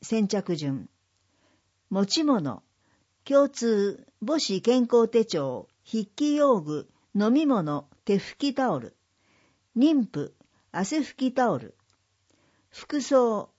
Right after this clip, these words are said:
動きやすい服装。パートナー、エプロン、三角巾、バンダナなど。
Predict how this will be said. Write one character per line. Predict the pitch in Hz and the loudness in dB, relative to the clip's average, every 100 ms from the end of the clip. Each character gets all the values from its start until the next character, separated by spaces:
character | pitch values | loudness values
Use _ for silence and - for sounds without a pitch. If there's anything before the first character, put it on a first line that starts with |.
| - | -4
動 | 214 294 | -2 0
き | 302 294 | -2 -2
や | 302 | -2
す | 285 302 | -2 -2
い | 233 | -4
服 | - - 170 | -6 -8 -8
装。 | - 151 127 - _ _ _ _ _ _ _ _ _ _ _ _ _ _ | -6 -6 -6 -12 _ _ _ _ _ _ _ _ _ _ _ _ _ _
パ | 302 320 | -2 0
ー | 302 | 0
ト | 196 | -4
ナ | 156 120 117 - _ _ _ _ | -4 -6 -10 -18 _ _ _ _
ー、 | 294 | -4
エ | |
プ | 302 277 | -2 -2
ロ | 214 160 | 0 0
ン、 | 135 143 | -2 -6
三 | - 254 277 | -4 0 0
角 | 269 269 - | 0 -4 -6
巾、 | - 180 160 143 | -6 -6 -4 -6
バ | - 214 | -4 0
ン | 254 247 | 2 2
ダ | 254 | 2
ナ | 240 226 | 2 0
な | 214 | 0
ど。 | 185 127 | -2 -6